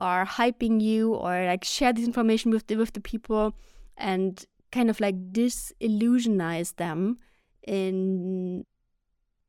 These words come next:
into something that's just not real. So this is a problem, but this is also a problem that is basically everywhere. Now with A I, everyone is suddenly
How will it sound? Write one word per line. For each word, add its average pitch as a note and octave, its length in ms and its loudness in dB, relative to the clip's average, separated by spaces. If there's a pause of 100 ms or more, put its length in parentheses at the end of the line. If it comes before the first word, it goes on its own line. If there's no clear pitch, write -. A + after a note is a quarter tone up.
(220)
into A#3 160 4
something A3+ 400 2
that's G3 260 -2
just - 320 -8
not E3+ 260 -6
real. E3 360 -12 (200)
So F3+ 540 -2 (300)
this A#3+ 160 2
is B3 160 -6
a B3+ 40 2
problem, A#3 520 2 (240)
but G#3 100 -10
this G#3 140 -6
is - 60 -6
also G#3 280 -2
a G#3 40 -12
problem G3+ 480 0
that F#3 440 -2
is - 640 -6 (540)
basically G#3+ 640 -2 (120)
everywhere. G3 680 -4 (640)
Now A3 260 6
with C4+ 240 6
A C4 140 4
I, F#3+ 360 4 (220)
everyone A#3 720 6
is G#3 540 0 (500)
suddenly A3+ 640 4